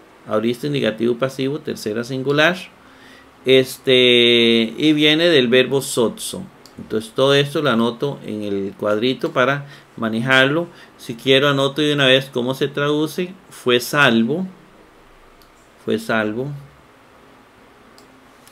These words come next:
Bien, entonces, pero vamos a ver, entonces, eh, traemos el paradigma sotso, lo tenemos aquí, en el, eh, auristo indicativo pasivo tercera singular.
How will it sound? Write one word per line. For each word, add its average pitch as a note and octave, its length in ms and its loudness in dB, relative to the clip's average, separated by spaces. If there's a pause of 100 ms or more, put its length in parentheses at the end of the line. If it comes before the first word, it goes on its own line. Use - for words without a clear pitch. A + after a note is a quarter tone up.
(600)
Bien, A2+ 460 2
entonces, D#3 680 2
pero C#3 160 6
vamos D3+ 220 2
a E3 100 6
ver, C3+ 200 8
entonces, C#3 600 0
eh, B2 420 2
traemos C#3+ 460 4
el F3+ 160 4
paradigma F3+ 580 4
sotso, F3+ 680 2
lo A2 160 -2
tenemos A#2+ 480 -2
aquí, D3+ 400 -4 (420)
en E3+ 320 6
el, F#3 400 6
eh, B2 500 4
auristo C#3+ 640 2
indicativo C3 600 0
pasivo C#3 340 0
tercera A#2 400 -2
singular. A2 460 -8